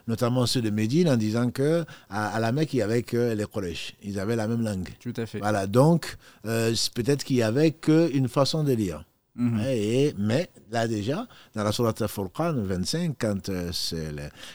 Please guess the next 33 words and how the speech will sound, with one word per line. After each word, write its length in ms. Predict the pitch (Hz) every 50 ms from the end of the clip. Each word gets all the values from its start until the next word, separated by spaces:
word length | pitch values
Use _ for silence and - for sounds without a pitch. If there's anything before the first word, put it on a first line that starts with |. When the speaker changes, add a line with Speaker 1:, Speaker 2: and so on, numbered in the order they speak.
| - _
Speaker 1:
le 80 | 95 82
hadith 360 | 78 104 98 101 107 107 92
de 100 | 90 98
Omar 380 | 92 104 123 120 117 110 107 101
qui 140 | - -
après 300 | 104 92 85 - 107 104
Hicham 420 | 90 98 104 - - 113 110 107 95
par 160 | - 110 101
le, 140 | 95 95 95
par 160 | - 107 101
le 120 | 101 101
col, 360 | 101 - - 165 180 180 180 - - - - - -
et 100 | 104 104
c'était 680 | 98 104 107 - - - 139 117 - 170 180 196 180 147
une 100 | 123 117
sourate 300 | - - 135 147 156 -
qui 100 | - 127
était 140 | 117 - 123
mécoise. 520 | 117 123 120 - 113 92 82 - - - _
Speaker 2:
Tout 80 | 113 104
à 120 | 120 117
fait. 120 | - - 120
Speaker 1:
Donc 200 | 131 147 - -
il 60 | 120
y 20 |
avait, 280 | 107 101 101 120 127 120
le 240 | 104 104 92 95 92
prophète 300 | 104 113 107 92 123 127
m'a 180 | 123 120 120
dit, 120 | 123 143 135
Hi-, 320 | 101 101 127 127 104 - - 104 101 95 104
Omar 340 | 113 117 117 123 117 113 107
lâche-le, 540 | 113 123 143 135 - - 190 214 233 247